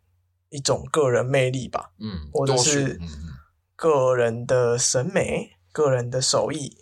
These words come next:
Speaker 1: 个人的价值观。
Speaker 2: 技巧，对，都在卖作者嘛。
Speaker 1: 嗯。对啊。
Speaker 2: 那简单讲就要卖作者，哎，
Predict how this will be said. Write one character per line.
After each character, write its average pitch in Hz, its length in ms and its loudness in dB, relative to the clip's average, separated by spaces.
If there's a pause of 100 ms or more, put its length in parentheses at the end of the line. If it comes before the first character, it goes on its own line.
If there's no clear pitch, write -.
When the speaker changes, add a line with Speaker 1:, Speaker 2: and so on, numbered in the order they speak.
(120)
Speaker 1:
个 139 160 0
人 113 140 0
的 123 80 -2
价 127 180 2
值 - 140 -2
观。 - 180 -2
Speaker 2:
技 - 120 -4
巧， - 220 -14
对， 92 280 -2
都 143 100 2
在 143 160 0
卖 131 320 -2
作 113 240 2
者 - 240 -2
嘛。 - 80 -20
Speaker 1:
嗯。 - 160 -20
对 131 140 2
啊。 107 120 2
Speaker 2:
那 98 180 -2
简 87 160 -8
单 101 120 -12
讲 87 160 -8
就 87 140 -2
要 87 80 0
卖 90 160 -6
作 90 220 -4
者， - 160 -8
哎， 90 120 0